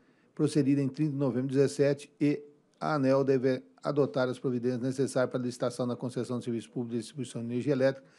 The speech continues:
no âmbito do estado do Amapá, conforme diretrizes a serem estabelecidas pelo M M E, em atendimento ao que dispõe o artigo quinto do Decreto oito quatro meia um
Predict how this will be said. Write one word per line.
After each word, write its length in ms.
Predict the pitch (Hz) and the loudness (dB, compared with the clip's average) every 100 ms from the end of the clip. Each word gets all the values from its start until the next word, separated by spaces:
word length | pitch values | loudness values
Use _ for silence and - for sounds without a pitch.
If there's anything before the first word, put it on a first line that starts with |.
| - - _ | -20 -20 _
no 160 | 185 160 | 0 4
âmbito 180 | 151 143 | 4 4
do 60 | |
estado 280 | 131 - 127 | 0 0 0
do 60 | 127 | 0
Amapá, 380 | 123 107 - - _ - | -4 -6 -8 -10 _ -10
conforme 420 | - 143 139 131 | -2 -2 0 0
diretrizes 440 | 120 131 120 135 131 | 0 -2 -2 0 0
a 60 | |
serem 180 | 127 135 | 0 -2
estabelecidas 540 | 117 131 127 123 131 123 | -2 -2 -2 -2 -4 -4
pelo 220 | 135 123 | -4 -4
M 140 | 127 | -2
M 220 | 147 147 | -2 0
E, 180 | 131 135 - _ _ - | 0 -2 -6 _ _ -4
em 100 | 170 | -2
atendimento 480 | 156 156 147 139 135 | 2 2 2 0 0
ao 80 | 123 | 0
que 80 | |
dispõe 340 | 131 127 139 135 | 0 -2 -2 -2
o 60 | |
artigo 360 | 131 123 131 113 | -2 -2 -4 -4
quinto 260 | - 135 131 | -6 -4 -2
do 80 | |
Decreto 420 | 123 113 120 117 123 | -2 -2 -4 -2 -4
oito 140 | 120 | -4
quatro 300 | 135 123 131 | -2 -2 -2
meia 220 | 123 117 | -4 -4
um 200 | 113 131 | -4 -8